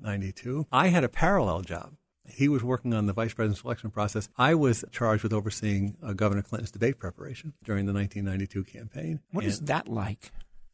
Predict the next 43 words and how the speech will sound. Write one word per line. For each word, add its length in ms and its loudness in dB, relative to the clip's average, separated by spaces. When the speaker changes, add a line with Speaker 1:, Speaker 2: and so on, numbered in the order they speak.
Speaker 2:
Preparing 340 4
somebody 400 2
for 140 0
Speaker 1:
Well, 100 12
Speaker 2:
one 80 12
Speaker 1:
it's 80 4
Speaker 2:
of 120 8
those 100 0
Speaker 1:
also, 120 4
I 60 4
Speaker 2:
debates. 140 0
Speaker 1:
headed 180 0
up 80 -2
the 80 -6
debate 340 -2
preparation 500 -6
for, 320 -8
uh, 60 -8
Senator 340 -4
Obama 440 -6
in 220 -4
two 120 -12
thousand 260 -4
eight 160 -2
as 120 -8
well. 420 -2
You 120 -2
know, 80 6
it's 120 0
become 320 2
a 60 6
very 220 4
important 400 2
part 360 6
of 300 0
the 80 -8
presentation 520 0
of 80 -6
a 40 -12
candidate 420 0
to 80 -6
the 80 -2
country. 380 -2